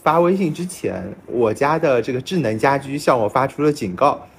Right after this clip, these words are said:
啊，说我家门前啊什么的有人经过了，然后让我去看一看到底是谁。啊，我觉得这所有的这一切就正好是跟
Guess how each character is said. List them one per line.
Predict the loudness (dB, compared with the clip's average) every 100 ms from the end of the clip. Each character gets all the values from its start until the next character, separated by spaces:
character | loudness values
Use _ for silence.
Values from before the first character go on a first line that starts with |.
| _
啊， | -10
说 | 0 4
我 | 4
家 | 4 2
门 | 0 -4
前 | -2 0
啊 | 0 0 -2
什 | -4
么 | -2
的 | 0
有 | 2 0
人 | 0 -4
经 | -6 0
过 | 2 2
了， | 0
然 | -6 -8
后 | -2 0
让 | 0 0
我 | -4 -8
去 | -10 -10
看 | -2 -2
一 | -2
看 | -6 0
到 | 0
底 | 0
是 | -8 -10
谁。 | -12 -14 -14 _ _
啊， | 0
我 | 2
觉 | 4
得 | 2
这 | 0
所 | -2 4 6
有 |
的 | 6 4
这 | 2
一 | -4
切 | -2 -2 0
就 | 0
正 | 2 4
好 | 2
是 | 0 -6
跟 | 2 2 2